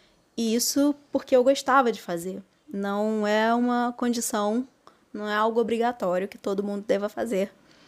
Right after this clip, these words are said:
Mas, no meu caso, eu gostava. E aí eu me vi não querendo fazer. E é, aí é que tá. Por quê? Por que essas coisas estão acontecendo comigo? Por que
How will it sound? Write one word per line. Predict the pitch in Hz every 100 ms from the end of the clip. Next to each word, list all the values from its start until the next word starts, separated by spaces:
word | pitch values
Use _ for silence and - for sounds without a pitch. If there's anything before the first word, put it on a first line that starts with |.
| _ _
Mas, | 196 196 196 196 -
no | 208 226
meu | 190 185 185
caso, | 190 190 175 175 202 240 - _ _ -
eu | 196
gostava. | 233 233 160 151 220 - _ _ -
E | 220
aí | 202
eu | 214
me | 226 226
vi | 220 240 269
não | 240 240 254
querendo | 285 269 226
fazer. | 233 254 220 175 - _ _ _ _ _ _ _ _ _ _ _
E | 240 240
é, | 247 254 -
aí | 240 247
é | 254
que | -
tá. | 254 233 - _ _ _
Por | - 359
quê? | - 202 190 - _ _ _ _ _ _ _ _ _ _
Por | 302 -
que | 349
essas | 370 330 302
coisas | - 269 269 247
estão | 247 - 247 311
acontecendo | 285 233 226 202 - 208 202
comigo? | 202 208 202 185 170
Por | 190 226 -
que | 269 294 302